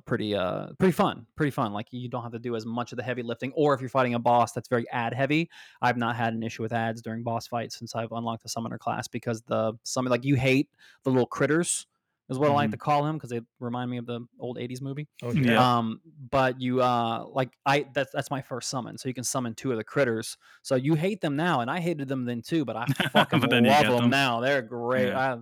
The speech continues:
Speaker 1: they're, yeah, they're terrific, and they do hella, hella big damage. So,
Speaker 2: Hmm.
Speaker 1: um, yeah, so I, I am highly confident that there is, there is a, uh, there is a,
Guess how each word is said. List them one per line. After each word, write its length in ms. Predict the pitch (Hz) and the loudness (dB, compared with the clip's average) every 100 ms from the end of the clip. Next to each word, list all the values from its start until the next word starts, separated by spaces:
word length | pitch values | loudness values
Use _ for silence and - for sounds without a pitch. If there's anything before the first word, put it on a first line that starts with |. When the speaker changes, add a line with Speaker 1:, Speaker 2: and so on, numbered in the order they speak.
| - 143 | -8 -6
Speaker 1:
they're, 160 | 135 | -4
yeah, 140 | 127 123 | -4 -4
they're 140 | 123 | -4
terrific, 480 | - 131 123 - 110 | -8 -8 -8 -8 -8
and 80 | 120 | -8
they 60 | |
do 180 | 120 117 _ | -6 -8 _
hella, 360 | - 160 156 131 - | -8 -2 0 -2 -4
hella 220 | - 170 | 2 2
big 160 | 127 120 | 2 -2
damage. 340 | 113 98 87 | -4 -4 -6
So, 300 | - 117 110 _ - - - - _ 120 | -2 -2 -2 _ -20 -20 -20 -20 _ 0
Speaker 2:
Hmm. 60 | |
Speaker 1:
um, 580 | 120 117 113 107 110 107 _ _ _ - | 2 2 0 -2 -6 -12 _ _ _ -6
yeah, 300 | 131 127 113 - | -2 -2 -4 -12
so 400 | - 127 113 - _ _ _ _ _ _ _ _ _ _ _ _ _ _ - | -2 0 -2 -6 _ _ _ _ _ _ _ _ _ _ _ _ _ _ 0
I, 160 | 147 | 2
I 100 | 147 | 4
am 140 | 147 139 | 2 0
highly 640 | - - - 160 160 151 139 | -8 -12 -4 2 4 4 0
confident 560 | - 127 - 117 - _ _ _ _ - | -2 -8 -10 -14 -18 _ _ _ _ -4
that 160 | 123 | -2
there 240 | 123 120 117 | 0 0 0
is, 500 | 110 107 - - - 139 | -2 -4 -8 -12 -18 -14
there 280 | 123 117 113 | -4 -2 -2
is 160 | 113 | -2
a, 180 | 107 107 | -4 -4
uh, 340 | 104 113 117 - - _ _ - | -4 -6 -8 -10 -16 _ _ -12
there 120 | 117 | -10
is 120 | 120 117 | -8 -8
a, 260 | - - | -10 -12